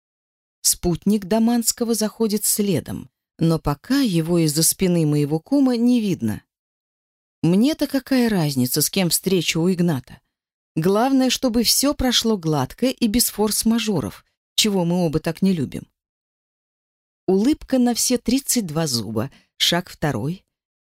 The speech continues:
и я замираю на месте, как вкопанная. Ноги резко становятся ватными, а тело каменеет, когда спутник Игната выходит из-за его спины.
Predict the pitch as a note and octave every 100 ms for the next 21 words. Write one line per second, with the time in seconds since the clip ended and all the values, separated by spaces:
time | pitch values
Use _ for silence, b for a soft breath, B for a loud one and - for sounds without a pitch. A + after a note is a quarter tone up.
0 | _ F3+ D#3+ B3+ G#3+ G#3+ G#3 G#3 C4 B3
1 | G#3 G3+ A3+ C#4 - B3 A#3+ - - -
2 | C#4 D#3 C3+ C3+ D3 - _ _ _ _
3 | F#3 G#3 A3 B3+ B3 A#3+ A#3 A#3 - A#3+
4 | - A3+ G#3+ G#3 - E3 C3 D#3+ F3+ G#3
5 | - _ _ _ _ _ _ - F#3 -
6 | A3+ A3 A3 A3 F#3+ C3 - - _ _
7 | _ G3 F#3 G3+ - A3 A3 G#3 - F3+
8 | G#3+ C4+ B3 A#3 - A#3 A3+ - A3+ F#3+
9 | G#3+ G3 G3+ - F#3+ D#3+ B2+